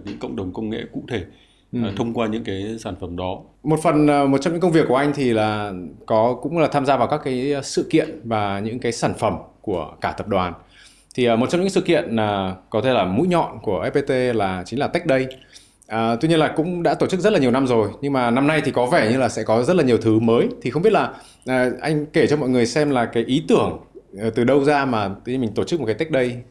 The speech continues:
Speaker 2: cái năm đầu tiên?
Speaker 1: À, phải nói, ờ, Tech Day thì mình nói lại một, ờ, chút về, ờ, quá khứ. Thì, ờ, ờ, Tech Day, ờ, bắt, bắt nguồn từ một cái, ờ, sự kiện công nghệ hàng năm cho, ờ, nội bộ F P T, cho đội ngũ làm công nghệ của F P T ở đó.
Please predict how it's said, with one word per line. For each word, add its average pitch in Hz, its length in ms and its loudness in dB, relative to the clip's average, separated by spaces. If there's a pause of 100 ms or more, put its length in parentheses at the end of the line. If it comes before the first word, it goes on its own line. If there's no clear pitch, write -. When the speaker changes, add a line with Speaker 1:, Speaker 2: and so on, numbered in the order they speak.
(160)
Speaker 2:
cái 113 100 0
năm 139 120 2
đầu - 100 4
tiên? 123 200 0 (320)
Speaker 1:
À, 131 160 -2 (100)
phải 123 100 2
nói, 107 260 0
ờ, 131 320 2
Tech 151 160 0
Day 139 160 2
thì 113 80 -2
mình 104 220 -2
nói 101 140 -2
lại 110 200 -2
một, 104 120 -6 (100)
ờ, 101 220 -6
chút 151 180 -6 (100)
về, 101 220 -2 (100)
ờ, 90 400 -8 (240)
quá 101 120 -4
khứ. 107 260 -6 (180)
Thì, 110 200 -4
ờ, 95 180 -6 (340)
ờ, 104 240 -6
Tech 135 180 -6
Day, 117 320 -2
ờ, 107 280 -4 (280)
bắt, 131 100 -6 (300)
bắt 123 100 -4
nguồn 110 320 -2
từ 98 160 -6
một 95 220 -10
cái, 98 160 -4
ờ, 107 120 -6
sự 110 220 -10
kiện - 200 -6
công 110 200 -4
nghệ 117 200 -6
hàng 101 180 -6
năm 117 260 -6
cho, 117 280 -6 (240)
ờ, 110 100 -8
nội 131 200 0
bộ 131 360 0 (160)
F 123 120 -8
P 123 200 -4
T, 131 40 -4 (400)
cho 110 140 -4
đội 127 180 -2
ngũ 117 220 -6
làm 107 200 -4
công 123 180 -2
nghệ 127 140 -4
của 98 120 -4
F 107 40 -4
P 113 220 -8
T 110 260 -6
ở 92 80 -8
đó. 90 360 -6